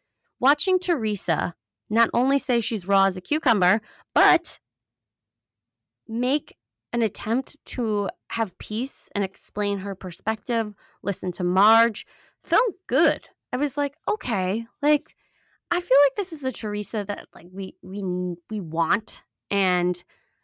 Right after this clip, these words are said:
I think that Teresa is an incredible mother. And I feel like there's,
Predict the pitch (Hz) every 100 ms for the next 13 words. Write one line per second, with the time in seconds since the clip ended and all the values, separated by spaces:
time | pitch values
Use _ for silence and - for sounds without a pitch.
0 | _ - 240 269 339 311 269 240 233 226
1 | 220 214 190 190 175 - 185 190 196 180
2 | 156 151 185 208 190 - 220 226 226 240
3 | 240 220